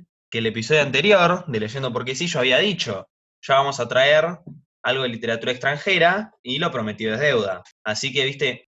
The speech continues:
Speaker 2: además mucha, mucho argentino, argentino, argentino, la verdad que está todo bien con el país, eh, pero bajemos un cambio. <laughs> Ca-,
Speaker 1: Sí,
Speaker 2: cada
Speaker 1: sí, ya cansa un poco. Bueno,
Speaker 2: cada vez
Speaker 1: imagino igual que no me vas a leer en alemán, sería como un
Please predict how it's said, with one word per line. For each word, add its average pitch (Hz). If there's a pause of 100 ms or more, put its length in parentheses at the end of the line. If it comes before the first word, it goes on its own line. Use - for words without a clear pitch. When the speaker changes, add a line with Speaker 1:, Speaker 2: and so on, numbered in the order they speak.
(100)
Speaker 2:
además 131
mucha, 107
mucho 120
argentino, 110
argentino, 107
argentino, 104
la 101
verdad 107
que 110
está -
todo 127
bien 139
con 117
el 107
país, 120
eh, 110
pero 95
bajemos 123
un 113
cambio. 101 (300)
<laughs> - (180)
Ca-, -
Speaker 1:
Sí, 196
Speaker 2:
cada 131
Speaker 1:
sí, 190
ya 214
cansa 233
un -
poco. 185 (480)
Bueno, 185
Speaker 2:
cada 131
vez 135
Speaker 1:
imagino 302
igual 285 (200)
que 202
no 202
me 214
vas 202
a 208
leer 196
en 185
alemán, 180
sería 185
como 185
un 185